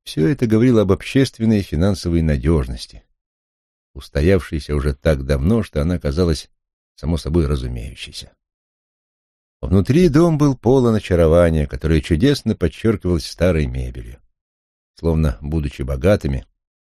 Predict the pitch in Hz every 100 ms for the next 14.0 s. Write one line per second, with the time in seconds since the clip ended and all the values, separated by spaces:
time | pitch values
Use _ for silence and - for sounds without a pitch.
0 | _ _ 67 67 71 90 76 78 80 82
1 | 82 82 73 78 90 78 67 - - -
2 | 62 71 78 101 - - - 78 _ _
3 | _ - 95 123 101 - - 71 58 58
4 | - _ - - _ _ _ _ _ _
5 | _ _ _ _ _ _ - 95 - -
6 | 85 73 73 71 69 64 65 87 113 71
7 | 69 62 60 98 107 90 - 85 _ _
8 | _ _ _ _ - 160 143 120 113 139
9 | 120 _ 98 82 - 67 65 57 _ _
10 | _ _ _ _ _ _ _ - 69 69
11 | 62 95 87 60 67 82 92 92 - -
12 | 80 90 76 - 92 - 60 62 76 -
13 | _ _ _ - 67 64 64 64 60 53